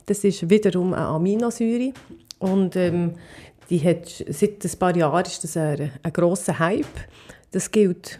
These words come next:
auch bei den Männern als natürliches Viagra. Ähm, es hat natürlich dort hat sehr viel mit, mit Marketing auch zu tun,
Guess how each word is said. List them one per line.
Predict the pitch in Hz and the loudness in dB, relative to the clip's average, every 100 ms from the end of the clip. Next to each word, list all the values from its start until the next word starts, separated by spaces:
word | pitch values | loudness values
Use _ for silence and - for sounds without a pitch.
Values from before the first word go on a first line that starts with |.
| - - - | -20 -14 -4
auch | 196 | 0
bei | 196 | 2
den | 170 | 2
Männern | 147 151 190 202 | 2 2 2 0
als | 170 165 165 - - | 0 0 0 -4 -6
natürliches | 175 170 - 185 190 190 180 - - - | -2 -2 -4 0 2 2 -2 -6 -8 -2
Viagra. | 165 170 233 247 247 247 - - - - - - - | 0 0 0 0 0 -2 -14 -20 -20 -20 -20 -10 2
Ähm, | 180 180 180 180 185 175 - - - - | 4 6 6 6 4 2 -2 -12 -14 -6
es | 147 180 | -2 -2
hat | - | 0
natürlich | 165 180 170 | 0 0 0
dort | 160 156 | 0 0
hat | 156 - | -2 -2
sehr | 175 165 | -2 0
viel | 170 | 0
mit, | 156 156 - | 0 -2 -2
mit | 160 156 | -2 0
Marketing | 151 170 - 175 180 170 | 0 0 -2 0 2 2
auch | 147 196 | 2 2
zu | - | -2
tun, | 185 180 | 0 0